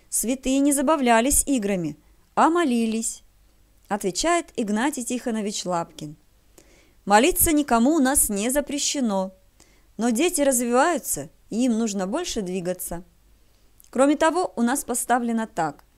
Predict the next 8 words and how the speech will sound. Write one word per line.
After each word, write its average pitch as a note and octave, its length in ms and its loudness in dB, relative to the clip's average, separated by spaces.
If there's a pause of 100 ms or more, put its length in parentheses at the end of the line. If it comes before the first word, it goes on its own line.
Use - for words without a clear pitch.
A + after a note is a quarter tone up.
(220)
что - 220 -2
желающий C4 560 2
пройти A3+ 400 -2
по F3+ 180 -2
буму, C#4+ 480 0 (220)
быть D#4+ 260 -2
на G#3 120 -2
качелях, C#4 640 0